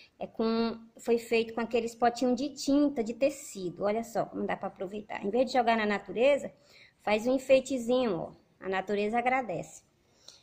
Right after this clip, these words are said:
E tem outros pequenininhos aqui, que eu fiz da mesma forma, só que isso aqui é umas pedrinhas.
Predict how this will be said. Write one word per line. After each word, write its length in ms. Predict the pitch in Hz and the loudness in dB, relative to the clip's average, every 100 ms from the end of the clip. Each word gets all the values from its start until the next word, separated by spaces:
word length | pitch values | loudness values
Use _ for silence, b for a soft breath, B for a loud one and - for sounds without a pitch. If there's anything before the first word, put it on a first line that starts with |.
| - | -10
E 100 | 233 | -8
tem 320 | - 311 320 285 | 0 4 6 6
outros 240 | 285 - | 4 0
pequenininhos 760 | - 349 370 359 339 294 254 | -6 -6 0 4 6 6 2
aqui, 440 | 214 185 - 208 233 | -2 -4 -6 -8 -6
que 100 | - | -8
eu 40 | |
fiz 200 | - 214 | -6 0
da 100 | 202 | 2
mesma 460 | 202 254 311 339 349 | 6 6 6 4 -2
forma, 680 | - 214 196 196 247 262 - b b b - | 0 2 4 2 -2 -4 -10 b b b -20
só 240 | - 233 | 0 2
que 140 | 233 | 2
isso 160 | 247 254 | 0 0
aqui 260 | 240 247 254 | 0 4 6
é 120 | 262 | 6
umas 200 | 262 269 | 4 2
pedrinhas. 640 | - 294 233 196 143 175 | 2 2 4 0 0 -4